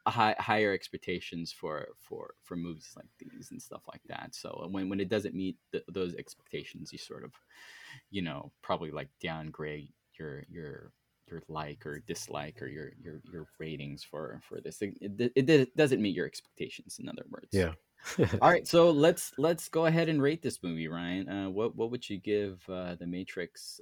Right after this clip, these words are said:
Speaker 1: uh, Resurrections?
Speaker 2: I'd say if you're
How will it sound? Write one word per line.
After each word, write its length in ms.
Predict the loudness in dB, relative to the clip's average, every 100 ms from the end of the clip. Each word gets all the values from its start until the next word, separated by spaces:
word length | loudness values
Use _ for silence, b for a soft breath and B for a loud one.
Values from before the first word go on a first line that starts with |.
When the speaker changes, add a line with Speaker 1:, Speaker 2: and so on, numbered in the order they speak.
| -14
Speaker 1:
uh, 240 | -12 -10
Resurrections? 800 | -10 -10 -10 -14 -14 -20 -20 -20 _ _ _ _ _ _ _ _ _ _ _ _ _ _ _ _ _ _ _
Speaker 2:
I'd 200 | 4 6
say 340 | 10 12 12 12 10
if 260 | 6 8
you're 520 | 8 10 12 10 8